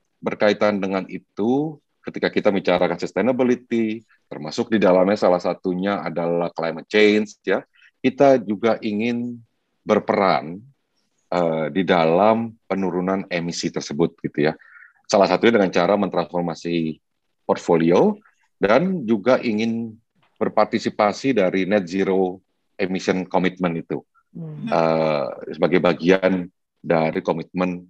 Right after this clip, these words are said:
Speaker 1: eh, pemerintah juga ya. Karena tadi seperti disebutkan oleh Mbak Dami, kolaborasi di-, diperlukan di dalam, eh, kaitannya dengan hal tersebut, gitu ya. Nah, kita sebagai bagian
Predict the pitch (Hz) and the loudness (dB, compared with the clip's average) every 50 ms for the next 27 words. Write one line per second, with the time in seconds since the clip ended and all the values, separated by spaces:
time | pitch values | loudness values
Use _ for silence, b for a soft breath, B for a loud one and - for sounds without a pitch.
0 | _ - 82 80 78 76 76 - - 82 85 82 80 82 80 82 - 78 - - | _ -14 -10 -8 -8 -8 -8 -8 -6 -6 -6 -4 -4 -4 -4 -4 -6 -8 -6 -6
1 | 85 80 71 76 69 69 73 73 - - 76 - 87 85 82 - 90 87 90 - | -8 -6 -4 -4 -4 -4 -6 -8 -6 -8 -6 -4 -4 -4 -2 -2 -2 -2 -2 -4
2 | - - - 80 92 85 82 85 80 - - 76 - - _ - 92 87 90 82 | -6 -8 -6 -6 -6 -4 -6 -6 -8 -8 -8 -8 -8 -8 _ -4 -2 -2 0 -2
3 | 80 80 80 78 _ _ _ _ _ _ _ _ _ _ _ - 82 80 76 67 | -2 -2 -4 -6 _ _ _ _ _ _ _ _ _ _ _ -8 -6 -6 -6 -6
4 | - 82 78 76 78 85 98 110 110 117 127 135 131 131 - 95 87 85 78 85 | -6 -4 -4 -4 -2 -2 -2 -2 0 0 0 0 0 0 -2 -2 -2 -2 -2 -2
5 | 85 87 82 - - 107 92 87 82 80 78 73 _ _ _ _ _ _ _ _ | -4 -4 -4 -4 -8 -8 -8 -6 -6 -6 -8 -10 _ _ _ _ _ _ _ _
6 | _ - - 85 - - 214 - - 135 127 120 110 87 87 82 87 87 92 87 | _ -10 -10 -6 -2 -2 -2 -2 2 2 2 2 2 0 0 0 0 -2 -2 -6
7 | 80 80 _ _ - - 87 85 85 82 - - 90 85 - - 87 92 90 82 | -8 -12 _ _ -8 -6 -6 -4 -4 -6 -4 -2 -2 -2 0 0 -2 -2 0 -2
8 | 82 80 82 78 - - 80 - 73 76 76 - - - - 104 139 139 - _ | -2 -4 -6 -8 -6 -8 -8 -8 -8 -14 -14 -14 -12 -2 2 2 2 2 0 _
9 | - 95 87 95 92 107 131 - _ _ _ _ - 90 - - 90 - 107 110 | -6 -2 2 2 2 2 2 -2 _ _ _ _ -8 -6 -2 -2 -2 2 4 4
10 | 117 107 - - - 87 90 82 76 92 78 90 90 78 80 92 101 104 110 110 | 4 2 0 -8 -6 -4 -4 -4 -4 -6 -4 -4 -6 -4 -4 0 2 4 4 2